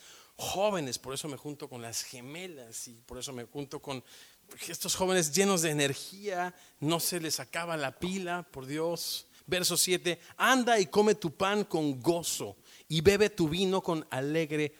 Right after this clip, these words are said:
corazón, porque tus obras ya son agradables a Dios". O sea, qué precioso es un cristiano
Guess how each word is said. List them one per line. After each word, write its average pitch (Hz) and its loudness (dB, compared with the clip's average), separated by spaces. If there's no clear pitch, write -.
corazón, 123 -4
porque - -10
tus - 0
obras 170 2
ya 123 -4
son 156 -2
agradables 110 -6
a - -8
Dios". - -16
O - -10
sea, 185 -2
qué 226 -2
precioso 196 -6
es 151 -2
un 175 0
cristiano 175 0